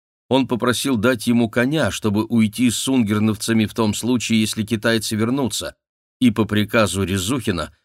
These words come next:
был застрелен за распространение панических слухов. Однажды вечером сочувствовавший русским монгол-охранник бросил в окно камеры буханку хлеба.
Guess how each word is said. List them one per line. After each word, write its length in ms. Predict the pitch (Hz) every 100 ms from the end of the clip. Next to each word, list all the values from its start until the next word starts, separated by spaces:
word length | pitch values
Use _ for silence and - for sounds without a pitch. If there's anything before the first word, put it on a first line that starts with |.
| _ _
был 200 | 98 127
застрелен 800 | 104 101 104 - 123 143 98 85
за 200 | 82 110
распространение 1040 | 110 - 101 107 - 98 101 143 135 85 76
панических 800 | - 98 113 117 104 - 107 95
слухов. 640 | - 101 117 - - - _ _ _ _ _ _ _ _ _ _
Однажды 500 | - 87 104 104 87
вечером 580 | 95 113 104 101 101 - _ _ _
сочувствовавший 1080 | - 104 95 120 117 - 98 101 - 101 95
русским 540 | 104 101 - 101 95 -
монгол-охранник 1160 | 95 92 90 104 98 90 101 110 104 95 - _ _ _ -
бросил 400 | 101 117 - 101
в 60 |
окно 260 | 101 107 101
камеры 400 | 110 107 101 98
буханку 500 | 95 - 104 95 95
хлеба. 460 | - 101 85 78